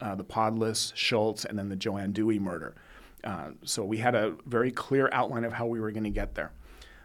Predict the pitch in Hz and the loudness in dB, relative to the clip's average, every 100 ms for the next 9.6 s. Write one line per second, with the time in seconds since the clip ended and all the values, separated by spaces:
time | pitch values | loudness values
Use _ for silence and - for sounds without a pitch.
0 | - 110 107 139 139 165 147 117 - 160 | -4 -2 0 0 6 4 4 -2 8 8
1 | 156 135 - 107 95 98 107 - 113 107 | 8 0 0 0 0 -2 -4 -2 0 2
2 | 113 - - 95 - 139 123 98 101 107 | 0 0 -2 -6 0 2 2 2 0 -2
3 | 107 107 110 - 117 101 - - - - | -2 -2 -2 2 0 0 -4 -6 -8 -16
4 | _ - - - - 85 98 104 107 107 | _ -20 -20 -10 -6 -4 -4 -2 -2 0
5 | 110 131 151 - 175 160 113 - - - | 0 0 -2 2 2 2 -2 -4 -8 -10
6 | - - - - - - 92 92 87 113 | -12 -10 -12 -14 -20 -12 -8 -4 -4 6
7 | 123 120 117 113 127 113 - 117 117 113 | 8 8 2 2 2 2 2 2 4 2
8 | 104 107 117 117 80 - - - - 95 | 2 2 2 -2 -2 -2 -4 -8 -8 -6
9 | 90 98 113 95 85 | -4 -4 -4 -4 -4